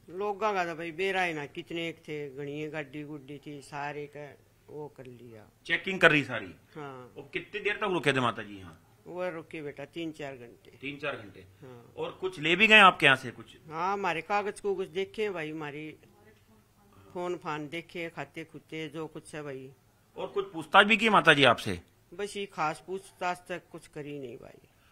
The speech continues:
Speaker 2: और आपकी जो बहू हैं, उनको भी ले गए, क्या नाम है?
Speaker 1: वो अनुराधा है बेटा।
Speaker 2: अच्छा, उनको भी ले गए पूछताछ के लिए?
Speaker 1: हाँ।
Speaker 2: लेकिन वो तो जमानत पर हैं अभी?
Speaker 1: हाँ, पूछताछ करने ताई ले गए हैं बेटा, हम पूछताछ करेंगे, ये कह के गए हैं बेटा।
Speaker 2: अच्छा, वो जमानत में, लेकिन लंबे टाइम से?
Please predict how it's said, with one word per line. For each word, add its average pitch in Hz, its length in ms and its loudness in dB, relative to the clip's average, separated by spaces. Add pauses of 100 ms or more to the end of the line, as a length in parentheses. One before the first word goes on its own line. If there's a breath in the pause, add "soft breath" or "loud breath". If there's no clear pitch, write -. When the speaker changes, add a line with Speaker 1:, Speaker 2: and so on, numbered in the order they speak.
(140)
Speaker 2:
और 185 140 0
आपकी 165 320 -2
जो 202 100 4
बहू 165 340 12
हैं, 170 300 8
उनको 151 360 4
भी 208 80 6
ले 190 120 6
गए, 190 140 6
क्या - 380 8
नाम 143 240 6
है? 120 140 -8 (920)
Speaker 1:
वो 160 300 -8
अनुराधा 165 500 -6
है 131 80 -14
बेटा। - 460 -20 (160)
Speaker 2:
अच्छा, 165 140 -10
उनको 160 260 -6
भी 220 80 -4
ले 214 100 2
गए 190 120 6
पूछताछ 131 400 4
के 104 100 -6
लिए? 90 180 -4
Speaker 1:
हाँ। - 580 -18
Speaker 2:
लेकिन 175 440 2
वो 156 200 2
तो 214 180 8
जमानत 160 500 8
पर 196 100 -2
हैं 190 80 -6
अभी? 190 220 -8 (340)
Speaker 1:
हाँ, 160 320 -6
पूछताछ 190 480 -6
करने 160 260 -12
ताई 147 240 -8
ले 131 200 -12
गए 131 120 -16
हैं 131 160 -14
बेटा, 127 380 -16
हम 127 180 -14
पूछताछ 147 440 -12
करेंगे, 135 360 -14
ये 151 180 -10
कह 165 200 -8
के 135 160 -14
गए 110 100 -16
हैं 104 260 -16
बेटा। - 220 -18
Speaker 2:
अच्छा, - 140 -18
वो 156 180 -8
जमानत 175 440 4
में, 202 60 6
लेकिन 175 180 6
लंबे 143 240 6
टाइम 120 220 -2
से? 92 220 -16